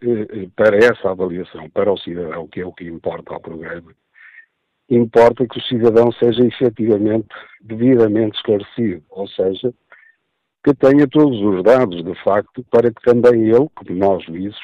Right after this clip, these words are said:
possa decidir de direito, e, ou seja, tomar uma opinião. E nem sempre assim é. Porquê? Porque muitas vezes,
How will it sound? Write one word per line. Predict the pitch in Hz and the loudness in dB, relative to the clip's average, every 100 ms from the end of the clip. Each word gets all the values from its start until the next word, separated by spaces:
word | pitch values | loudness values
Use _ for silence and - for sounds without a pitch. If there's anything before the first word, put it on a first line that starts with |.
| - | 0
possa | 120 117 117 | 0 0 -4
decidir | 107 - 98 98 117 120 - | -6 -10 -8 -4 -4 -6 -4
de | 113 | -2
direito, | 113 127 101 92 _ - _ _ _ _ | 0 0 0 -2 _ -20 _ _ _ _
e, | - 92 _ - | -16 -16 _ -16
ou | - | -14
seja, | - 90 98 127 _ | -12 -12 -10 -12 _
tomar | - 87 92 98 | -18 -6 -4 -4
uma | 98 | -6
opinião. | 87 76 82 82 76 _ _ _ _ _ _ _ _ | -10 -12 -14 -14 -18 _ _ _ _ _ _ _ _
E | 131 | 0
nem | 123 107 104 | 2 2 0
sempre | 104 90 98 | -2 -2 -6
assim | - 95 85 | -6 -10 -10
é. | - _ _ _ - - _ _ _ - | -14 _ _ _ -20 -20 _ _ _ -8
Porquê? | 151 120 90 78 - _ _ _ _ _ _ _ _ _ - | -6 -4 -6 -8 -12 _ _ _ _ _ _ _ _ _ -2
Porque | 208 147 | 0 2
muitas | 101 104 110 104 | 0 2 2 0
vezes, | 98 113 113 | 2 4 2